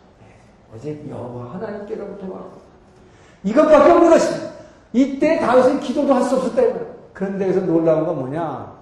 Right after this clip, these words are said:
그야말로 평소에 기도하는 사람, 다윗은 늘 기도하는 사람이기 때문에 평소 이 기도하는 사람,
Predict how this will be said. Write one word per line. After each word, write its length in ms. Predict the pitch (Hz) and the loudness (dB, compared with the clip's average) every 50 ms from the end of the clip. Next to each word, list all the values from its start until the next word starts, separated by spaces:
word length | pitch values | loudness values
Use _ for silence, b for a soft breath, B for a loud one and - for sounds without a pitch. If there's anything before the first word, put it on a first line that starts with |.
| b b b b b b b b b b | b b b b b b b b b b
그야말로 600 | _ - - 123 131 131 135 139 135 139 139 139 - - - - | _ -18 -12 -10 -8 -6 -6 -4 -4 -4 -4 -6 -8 -10 -14 -14
평소에 800 | - 214 214 214 233 233 226 202 185 214 214 214 214 214 208 208 | -12 -12 -10 -8 -8 -8 -10 -6 -2 0 0 2 2 0 -2 -4
기도하는 500 | 208 - 196 - 190 185 185 185 180 175 | -6 -10 -4 0 0 0 0 -2 -4 -6
사람, 240 | 165 160 147 135 | -8 -10 -12 -12
다윗은 400 | - - - 180 190 180 190 220 | -16 -14 -6 -6 -6 -4 -6 -8
늘 360 | 233 311 349 381 370 370 370 349 | -8 -6 -2 0 0 0 0 -2
기도하는 360 | - 240 - 262 240 240 226 | -2 -4 -2 -2 -2 -2 -2
사람이기 480 | 202 208 208 208 202 190 175 165 160 | -4 -4 -4 -4 -4 -4 -4 -6 -6
때문에 320 | - 180 190 196 180 - B B B B B B B B | -6 -6 -6 -6 -8 -8 B B B B B B B B
평소 960 | - - - 226 233 240 247 240 214 180 240 247 254 247 240 - - - - - - - - _ _ _ _ _ _ - | -20 -6 -4 -2 -2 -2 -2 -4 2 4 4 4 4 2 0 -4 -8 -12 -16 -20 -20 -20 -20 _ _ _ _ _ _ -8
이 400 | 190 220 247 262 254 220 254 - | -6 -4 -4 -4 -6 -8 -12 -18
기도하는 1040 | - - 208 226 208 247 247 240 247 240 233 - 226 233 233 233 233 233 233 226 | -14 -10 -8 -4 4 8 8 10 10 8 6 4 0 0 2 2 2 0 -2 -6
사람, 640 | 220 - 196 208 208 202 185 156 - - - - - | -4 -2 0 4 4 4 4 2 0 -6 -8 -10 -14